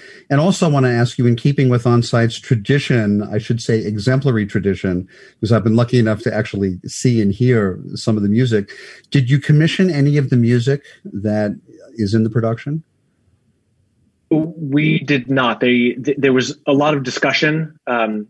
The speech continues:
Speaker 2: in this, uh, very robust and great collaborative process over, over the last ten months about what repertoire do we include, um,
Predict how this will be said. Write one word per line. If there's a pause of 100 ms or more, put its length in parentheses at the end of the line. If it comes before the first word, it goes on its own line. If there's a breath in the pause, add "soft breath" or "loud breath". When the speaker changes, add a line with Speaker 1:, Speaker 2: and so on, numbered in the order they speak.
Speaker 2:
in
this, (460 soft breath)
uh, (140)
very (180)
robust
and
great
collaborative
process
over,
over
the
last
ten
months
about (340 loud breath)
what
repertoire
do
we
include, (320 loud breath)
um,